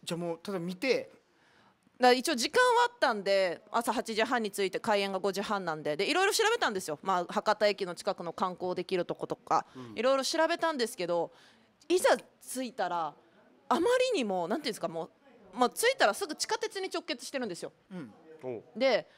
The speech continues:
Speaker 2: いろいろ調べたらやっぱバスに乗るとか、
Speaker 1: うん。
Speaker 2: なんか何番線、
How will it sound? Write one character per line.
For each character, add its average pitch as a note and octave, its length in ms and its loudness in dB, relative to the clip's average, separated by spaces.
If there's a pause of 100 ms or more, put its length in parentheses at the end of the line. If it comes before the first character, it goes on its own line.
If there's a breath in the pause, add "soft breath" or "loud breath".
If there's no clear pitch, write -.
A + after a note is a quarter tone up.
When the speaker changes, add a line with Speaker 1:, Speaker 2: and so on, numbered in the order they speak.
(340 soft breath)
Speaker 2:
い C4+ 100 0
ろ F#4+ 100 4
い G#4+ 60 6
ろ A#4 60 2
調 G4 200 4
べ C#4+ 100 2
た - 80 -4
ら F#3+ 60 0
や F3+ 40 0
っ - 40 -20
ぱ - 100 -12
バ E4 160 4
ス B4 220 0
に C4 100 2
乗 F#3+ 140 0
る F3+ 100 -4
と E3+ 120 -6
か、 D#3+ 260 0
Speaker 1:
う - 20 -8
ん。 B2+ 160 -10
Speaker 2:
な G3+ 120 0
ん - 20 -10
か G3+ 80 0
何 B3+ 300 0
番 C#4+ 240 -2
線、 C4+ 500 -6